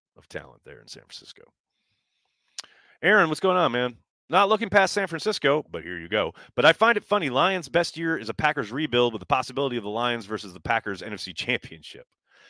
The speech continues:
Yeah, but they're the, you know, the Lions. We know. We know who these franchises are.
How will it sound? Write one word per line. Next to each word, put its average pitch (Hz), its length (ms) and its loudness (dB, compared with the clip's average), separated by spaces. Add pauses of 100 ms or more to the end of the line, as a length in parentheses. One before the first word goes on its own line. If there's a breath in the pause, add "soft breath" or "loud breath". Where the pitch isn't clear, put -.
(360 soft breath)
Yeah, 415 180 0
but 339 140 -4
they're 294 140 -4
the, 269 100 -6 (140)
you 262 80 -8
know, 320 80 -6
the 220 120 -4
Lions. 160 560 -14
We 247 140 -12
know. 147 560 -14
We - 140 -14
know 131 240 -2
who 123 280 -4
these 104 460 -8
franchises 87 680 -4
are. 80 440 -6